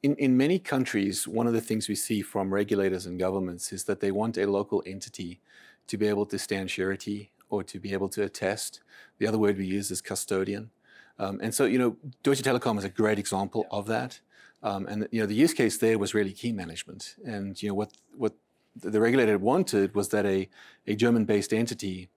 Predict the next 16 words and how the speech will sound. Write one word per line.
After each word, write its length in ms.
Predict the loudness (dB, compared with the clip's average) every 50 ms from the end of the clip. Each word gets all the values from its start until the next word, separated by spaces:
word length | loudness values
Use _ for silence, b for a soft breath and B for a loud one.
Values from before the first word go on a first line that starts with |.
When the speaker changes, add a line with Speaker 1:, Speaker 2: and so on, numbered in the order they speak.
| _ _ _ _ _ _
Speaker 1:
had 320 | -2 0 0 0 0 -2 -4
control 640 | -4 -2 -2 0 2 2 2 4 2 0 -2 -4 _ _ _ _ _ _ -4
of 220 | -2 -2 -2 -2
the 40 | -4
keys 400 | -4 -4 -4 -4 -6 -10 -20 -20 _ -10
and 220 | -8 -6 -4 -4
that 80 | -4 -4
it 100 | -2 0
wasn't 300 | 0 0 2 0 -2 -4
A 140 | -4 -4 -2
W 320 | -2 -2 0 0 0 0
S 160 | -2 -4 -6 -6
managing 340 | -8 -8 -8 -8 -8 -8
the 80 | -10 -10
keys. 360 | -10 -8 -8 -8 -8 -8 -8
And 200 | -6 -6 -8 -8